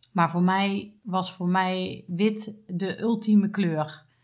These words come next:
De ultieme kleur van licht, symbool van zuiverheid,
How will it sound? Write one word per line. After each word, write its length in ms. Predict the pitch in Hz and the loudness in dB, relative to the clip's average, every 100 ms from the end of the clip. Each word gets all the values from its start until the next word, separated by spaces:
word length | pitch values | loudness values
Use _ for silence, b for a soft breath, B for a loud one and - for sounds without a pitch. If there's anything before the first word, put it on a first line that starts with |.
| _ - | _ -12
De 120 | - | -6
ultieme 440 | 202 208 214 202 | -2 2 4 4
kleur 300 | 208 208 196 | 4 2 2
van 340 | 196 180 180 170 | 2 0 2 2
licht, 680 | 202 214 - - - - _ _ _ _ | 2 0 -4 -12 -16 -16 _ _ _ _
symbool 560 | - - 196 196 220 220 | -8 0 2 4 2 2
van 220 | 185 180 | 2 0
zuiverheid, 1080 | 190 202 233 226 180 190 185 185 190 - | 2 2 2 0 0 0 -2 -4 -6 -12